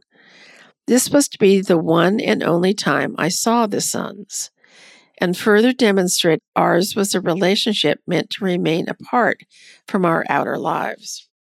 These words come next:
As time went on, Jorge struggled with how to manage his three monkeys, as he called them. He ultimately decided he should find a wife to help him with the immense task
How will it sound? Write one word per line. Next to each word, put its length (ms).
As 180
time 380
went 280
on, 380
Jorge 460
struggled 640
with 120
how 180
to 80
manage 760
his 220
three 240
monkeys, 640
as 140
he 80
called 340
them. 240
He 180
ultimately 600
decided 540
he 120
should 200
find 280
a 80
wife 640
to 140
help 340
him 320
with 140
the 180
immense 480
task 540